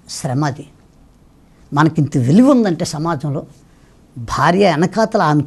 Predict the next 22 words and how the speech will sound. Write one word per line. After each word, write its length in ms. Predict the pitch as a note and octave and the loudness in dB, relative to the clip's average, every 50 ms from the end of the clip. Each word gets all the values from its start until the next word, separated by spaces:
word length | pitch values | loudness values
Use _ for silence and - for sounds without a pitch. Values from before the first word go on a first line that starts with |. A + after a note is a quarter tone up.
| - F#3+ | 0 -2
చేసిన 200 | F#3 - G3 E3 | -2 0 -2 -4
పనులు 360 | - - D#3+ D#3+ G#3 A#3+ A3+ | -4 -4 -2 0 0 0 0
కనిపించవు 500 | - F#3+ F3+ - - D#3+ C3+ - F3 D3 | 0 -2 -4 -4 -6 -10 -8 -6 -4 -2
కానీ, 280 | D3 C3+ A#2+ A#2 B2+ - - _ - - - - _ _ _ _ - | -2 -2 -2 -4 -6 -10 -16 _ -20 -20 -20 -20 _ _ _ _ 2
ఆమె 300 | B2+ B2 C3+ C#3 C#3 C3 | 4 4 4 4 2 0
ఆ 120 | B2+ B2+ | 0 0
ఇంటికి 460 | B2+ B2 C3+ F#3+ G3+ - B3 G3 - | 0 2 4 2 2 2 0 -2 -4
పడుతున్న 640 | F3 - E3+ D#3 D#3 - D3+ C#3 C3+ A#2 A2+ B2+ B2+ - - _ - | -2 -2 -2 -2 -2 -4 -4 -4 -4 -4 -6 -8 -10 -14 -14 _ -6
ప్రయాసే 640 | C#3+ C3+ C3+ D3 D3 C#3 - - D3 B2 A#2+ A#2+ A#2+ - _ _ _ _ _ _ - - | -4 -2 -2 -2 -2 -2 -6 -10 -10 -10 -10 -12 -14 -18 _ _ _ _ _ _ -10 -4
మనకి 340 | C#3+ C#3 C3+ C3+ C#3+ C3 A2+ | -2 -2 -2 -2 -4 -6 -6
విలువ 280 | G#2+ A#2 A2+ C3 B2+ | -6 -8 -8 -8 -8
ఉంటుంది. 320 | A#2 A2 A2+ - A#2 A#2 - - _ _ _ _ _ _ _ _ _ | -8 -10 -12 -16 -20 -20 -20 -20 _ _ _ _ _ _ _ _ _
కనుక 220 | - D#3 D3+ D3 D#3 | -6 -6 -4 -2 -2
నీ, 220 | C3+ B2 B2+ B2 - - - _ _ - - - | -2 -2 -4 -4 -8 -14 -20 _ _ -18 -6 -2
నీ 120 | E3 E3 | 0 0
పిల్లలకి 560 | - D#3+ E3 F#3 A#3 C4+ C4+ - - D3+ B2 - - - - _ _ _ - - _ _ _ - - | 0 0 2 4 4 6 4 4 2 -4 -8 -8 -14 -20 -20 _ _ _ -20 -20 _ _ _ -4 -4
చెప్పవలసిన 420 | D#3 - - G3+ E3+ - - D#3+ C3 | -4 -2 -2 -2 -2 -2 -4 -6 -4
బాధ్యత, 420 | C3 C#3+ D3 C#3+ C#3+ - A#2 A2+ - - _ _ _ _ _ - - - _ - | -2 -2 -4 -4 -6 -10 -12 -12 -12 -18 _ _ _ _ _ -20 -20 -20 _ -14
స్కూల్కి 420 | - - - F#3+ A#3+ A#3+ - - | -14 -6 0 2 2 4 4 2
వెళ్ళేటప్పుడు, 360 | F3 E3+ E3 E3+ - C#3 B2 | 0 -2 -2 -4 -4 -4 -2
"ఇదిగో 220 | C3 D3+ E3 F3+ D3+ | -2 0 2 2 0
డాడీ, 440 | A#2+ B2 C3+ D3 E3 E3 C3 B2 | 0 0 0 2 2 0 -2 -4